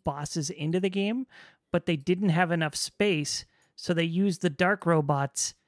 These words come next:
to just, like, have the spirit of the one character float into it, and that's, that boss has all the animations it needs,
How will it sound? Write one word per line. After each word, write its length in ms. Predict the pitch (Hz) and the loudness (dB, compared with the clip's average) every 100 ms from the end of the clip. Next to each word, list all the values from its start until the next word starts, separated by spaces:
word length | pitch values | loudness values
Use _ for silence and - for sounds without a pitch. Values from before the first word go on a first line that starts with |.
| _ _ - | _ _ -4
to 80 | |
just, 260 | 156 156 - | -2 -2 -4
like, 220 | 143 - | -8 -8
have 320 | - - 151 151 | -10 -6 -6 -4
the 80 | |
spirit 460 | 156 - 196 190 170 | -6 -2 0 2 2
of 140 | 160 | 0
the 80 | 147 | -2
one 280 | 147 165 170 | 0 0 0
character 480 | 165 196 190 - 151 | 2 2 2 0 -6
float 320 | - 156 180 | -2 2 4
into 320 | 240 240 202 | 4 4 6
it, 220 | 180 180 - _ _ _ | 6 2 -8 _ _ _
and 160 | 165 175 | 0 2
that's, 280 | 185 190 | 0 -4
that 400 | - 160 190 180 | -10 0 0 2
boss 440 | 165 196 180 156 - | 2 4 4 2 -4
has 300 | - 175 160 | -2 0 2
all 100 | 165 | 2
the 120 | 160 | 2
animations 520 | 160 151 151 143 143 | 2 2 0 0 -2
it 120 | 147 - | -2 -2
needs, 380 | 151 135 - | -2 -4 -10